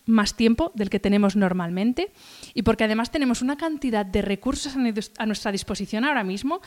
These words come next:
mucho más que en situación normal. Ahora hay una cantidad de conferencias, de webinars, de cursos online, de talleres, de formaciones.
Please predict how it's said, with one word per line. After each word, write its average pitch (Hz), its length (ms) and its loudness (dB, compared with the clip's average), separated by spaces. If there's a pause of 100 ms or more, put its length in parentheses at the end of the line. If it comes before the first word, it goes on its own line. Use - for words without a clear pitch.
(140)
mucho 247 260 4
más 285 180 4
que 330 100 -2
en 269 40 2
situación 220 420 -2
normal. 220 440 -2 (280)
Ahora 208 180 2
hay 277 80 2
una 302 140 0
cantidad 247 420 0
de 285 100 -2
conferencias, 185 880 -4
de 233 160 2
webinars, 185 640 -2
de 220 120 -2
cursos 240 380 -2
online, 175 440 -4
de 220 180 0
talleres, 180 540 0
de 220 80 0
formaciones. 190 760 -6